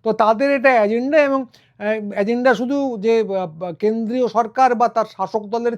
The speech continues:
চাপে, তা নয়, এরা এদের স্বাভাবিক মিত্র। সারা রাত ধরে যদি টিভি দেখেন, দেখবেন যে একটা চ্যানেল সারা রাত ধরে জ্যোতিষ আর তন্ত্রমন্ত্র দেখায়, আজগুবি সব জিনিস, হাতের আংটির কত গুণ, অমুক তমুক,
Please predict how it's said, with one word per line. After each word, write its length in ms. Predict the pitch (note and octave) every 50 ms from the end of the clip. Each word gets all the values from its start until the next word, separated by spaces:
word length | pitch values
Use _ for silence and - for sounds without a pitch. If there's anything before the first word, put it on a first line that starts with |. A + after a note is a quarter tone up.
| -
চাপে, 480 | - - G#3+ F3 F3+ F#3 - - A#3+ A3+
তা 220 | A3 - G3 F3
নয়, 280 | E3+ F#3+ A#3+ C#4 D#4 D#4+ - _ _ _ _ _ _
এরা 300 | - G3 A3 C4 C4 B3+
এদের 180 | B3 G#3+ C#4 A#3+
স্বাভাবিক 460 | - - E3+ F3+ F#3+ G#3+ A#3+ C4 A#3+ -
মিত্র। 500 | G3+ F#3 G#3+ A#3+ - - _ - B2+ A#2+
সারা 500 | A#2 - - - - A3 A3+ A3 A3+ A3
রাত 300 | G3 G3+ A3 A#3 A#3 -
ধরে 340 | A3+ G#3+ G#3+ F#3+ E3+ G3 A3
যদি 220 | G#3 G3+ F3+ F#3+
টিভি 260 | F3 - F#3+ F#3+ G3+ G3
দেখেন, 420 | F3+ G3+ G#3+ G#3+ C4+ C#4 C4+ A#3 - _ _ _ _ _ _ F3
দেখবেন 320 | G3+ G#3 G#3 A#3+ B3 A#3+
যে 60 | A#3+
একটা 220 | A#3 A3 - A#3 -
চ্যানেল 480 | - A#3+ B3 B3 A#3 G3+ G3 A3 A#3+ A3+ _ _ _ _ _
সারা 400 | - - F3 G3 G#3+ A#3 A#3+ A#3
রাত 260 | A3 A3 A3+ A3+ A3+
ধরে 280 | A3 A3 A3+ A#3+ C4+ C4
জ্যোতিষ 580 | G#3+ F#3 G#3+ A#3 A#3 A3+ - C#4 C#4+ C4 - B3
আর 80 | B3 B3 - _
তন্ত্রমন্ত্র 880 | A3 G#3+ G#3+ A#3 A#3 A3+ - A#3 A#3+ A#3 A#3+ A#3 A#3 A#3 A3+ A3+ A#3 A3
দেখায়, 380 | G#3 G#3+ G#3+ G#3+ - A#3+ B3+
আজগুবি 640 | B3 - E3+ F#3+ G3 G3 F#3 F#3 F3+ A3 A#3 G#3 B3
সব 280 | G#3+ - A3+ G#3 F#3 E3
জিনিস, 300 | F3+ G3+ A3+ A#3+ G#3+ F#3
হাতের 360 | D#3 F3 E3+ - B3 A#3 A3
আংটির 460 | G#3+ G#3 G#3+ G#3 G3 - A3 G#3+ G3+
কত 300 | F#3 - G3 F#3+ F#3+ A3
গুণ, 340 | G#3+ G3 F#3 G3 B3 C4 A#3+
অমুক 300 | G#3 G3 G3 A3 A#3 A3 A3 _
তমুক, 280 | - G3 G#3+ B3 B3